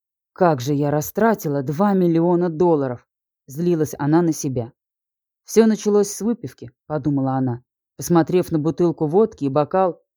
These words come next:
ставшие ее постоянными и почти единственными спутниками. Она стала именно тем, чего обещала себе самой избегать как огня.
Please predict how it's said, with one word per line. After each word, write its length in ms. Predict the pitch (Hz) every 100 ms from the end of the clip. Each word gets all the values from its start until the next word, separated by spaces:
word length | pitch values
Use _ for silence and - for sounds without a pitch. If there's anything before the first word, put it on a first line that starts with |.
| _
ставшие 520 | - 262 269 - 214
ее 280 | 180 165 160
постоянными 920 | 151 - 147 147 202 202 175 160 - _
и 80 | 254
почти 360 | 190 160 - 180
единственными 680 | 160 139 175 170 156 147 143
спутниками. 720 | 139 139 127 120 110 110 - _ _ _ _ _ _ _
Она 280 | 127 160 175
стала 320 | - 175 175
именно 500 | 170 185 180 170 160
тем, 380 | - 202 160 127 _ _ _
чего 260 | 196 185
обещала 600 | 190 165 170 - 208 175
себе 320 | 151 165 160 175
самой 380 | 165 151 202 -
избегать 580 | 147 139 147 185 185
как 240 | - 156 160
огня. 380 | 139 143 127